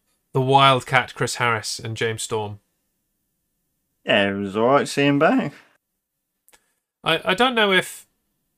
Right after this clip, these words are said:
Speaker 1: if James Storm has just retired now and he doesn't want to wrestle anymore. He certainly looks
Speaker 2: Yeah.
Speaker 1: like he, he's not interested in, in wrestling
Speaker 2: Yeah.
Speaker 1: anymore. Um,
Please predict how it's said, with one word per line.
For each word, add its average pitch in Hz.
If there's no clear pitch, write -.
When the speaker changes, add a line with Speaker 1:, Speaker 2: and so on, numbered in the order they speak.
Speaker 1:
if 135
James 127
Storm 117
has 113
just 113
retired 104
now 98
and 104
he 104
doesn't 104
want 101
to 101
wrestle 101
anymore. 95
He 113
certainly 151
looks 107
Speaker 2:
Yeah. 101
Speaker 1:
like 98
he, 95
he's 101
not 101
interested 92
in, 95
in 104
wrestling 101
Speaker 2:
Yeah. 95
Speaker 1:
anymore. 95
Um, 104